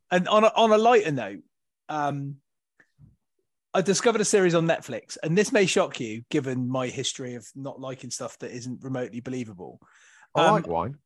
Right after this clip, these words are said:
Speaker 1: I've just finished watching, uh, The Umbrella Academy. I don't know if you've watched The Umbrella Academy. Have either
Speaker 2: No.
Speaker 1: of you watched it?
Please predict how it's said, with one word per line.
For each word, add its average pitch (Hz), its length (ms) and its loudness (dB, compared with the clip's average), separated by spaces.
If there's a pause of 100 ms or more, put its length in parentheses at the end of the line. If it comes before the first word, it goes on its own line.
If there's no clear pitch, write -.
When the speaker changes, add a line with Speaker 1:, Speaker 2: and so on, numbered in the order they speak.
(140)
Speaker 1:
I've 180 200 2
just 226 280 0
finished 165 420 -2
watching, 151 680 -2
uh, 151 260 -2
The 160 160 2
Umbrella 180 420 4
Academy. 117 680 -8
I 196 60 -8
don't 180 120 2
know 190 40 2
if 185 80 -4
you've 208 120 -4
watched 202 220 -2
The 226 80 0
Umbrella 233 320 2
Academy. 233 480 -4 (600)
Have 202 80 -2
either - 120 0
Speaker 2:
No. 113 100 2
Speaker 1:
of 110 60 -2
you 214 60 -8
watched 208 300 -2
it? 220 160 -2